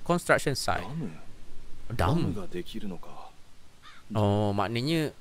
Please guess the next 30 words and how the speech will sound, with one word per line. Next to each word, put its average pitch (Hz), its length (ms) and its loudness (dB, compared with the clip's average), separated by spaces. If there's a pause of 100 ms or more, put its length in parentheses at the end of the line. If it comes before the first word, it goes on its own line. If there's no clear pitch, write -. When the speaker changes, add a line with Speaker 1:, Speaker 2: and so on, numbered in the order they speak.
(520)
Speaker 1:
tak 135 140 2
ada - 20 6
orang 139 320 6
dah 151 80 4
lah 185 220 4
duduk 185 160 2
sini. 190 260 0
Lepas 127 320 6
tu 240 80 2
aku 220 320 6
ni, 262 160 0
buat - 160 4
apa 240 160 8
aku 220 80 6
mari 196 160 10
kapung 214 380 10
gini? 185 260 6 (1080)
Ah, 135 840 8
seramnya 214 460 6
muka 220 260 2
dia 202 240 8
kan? 165 400 10 (2500)
Eh, 90 160 0 (560)
rasa 120 240 -2
macam 151 180 0
tenang 185 540 4
je 139 80 4
suasana 117 400 2
gini 113 240 0
weh. 165 120 0